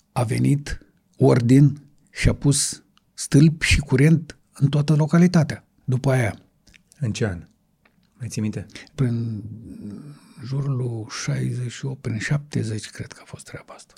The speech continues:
Speaker 2: Oh.
Speaker 1: Târziu. Pentru că erau satele izolate. Dacă
Speaker 2: De-, de-, deci tu n-ai prins curent, înseamnă că tu ai plecat fix când a apărut curentul acolo.
Speaker 1: Da. Deci când m-am întors eu de unde, peregrinările mele, m-am, am găsit, uh, curent în casă.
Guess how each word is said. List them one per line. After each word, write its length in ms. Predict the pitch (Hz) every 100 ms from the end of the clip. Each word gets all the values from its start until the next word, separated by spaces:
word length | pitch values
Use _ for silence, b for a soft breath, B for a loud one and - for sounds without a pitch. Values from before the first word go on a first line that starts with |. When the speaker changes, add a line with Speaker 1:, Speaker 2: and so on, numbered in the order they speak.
| -
Speaker 2:
Oh. 420 | 127 104 107 104 95 113 _ _ -
Speaker 1:
Târziu. 520 | 127 123 131 131 - B B B
Pentru 200 | 131 135
că 240 | 175 160 - -
erau 300 | 131 143 151
satele 520 | - 233 - 131 139
izolate. 600 | 147 143 175 165 - 107 B B
Dacă 260 | - 117 139
Speaker 2:
De-, 100 | 135
de-, 180 | 120 120
deci 200 | 117 -
tu 100 | 143
n-ai 120 | 180
prins 220 | 120 95
curent, 280 | - 95 90
înseamnă 300 | 87 98 90
că 80 | 101
tu 80 |
ai 60 | 123
plecat 340 | 127 - 135
fix 200 | - 139
când 120 | 139 127
a 40 |
apărut 260 | 120 127 127
curentul 280 | 120 120
acolo. 300 | 117 98 82 _ -
Speaker 1:
Da. 280 | 147 107 - _ _
Deci 180 | - 123
când 180 | - 160
m-am 140 | 139
întors 520 | 135 131 156 127 - -
eu 280 | 127 131 123
de 100 | 117
unde, 420 | 123 117 110 104 104 - _ 117 107 - -
peregrinările 760 | 117 113 110 117 123 127 123
mele, 400 | 117 139 165 165 151
m-am, 320 | 147 120 117
am 220 | 135 131
găsit, 400 | 117 117 147 147
uh, 180 | 147 131
curent 340 | - 131 123
în 120 | 135
casă. 380 | 135 139 - -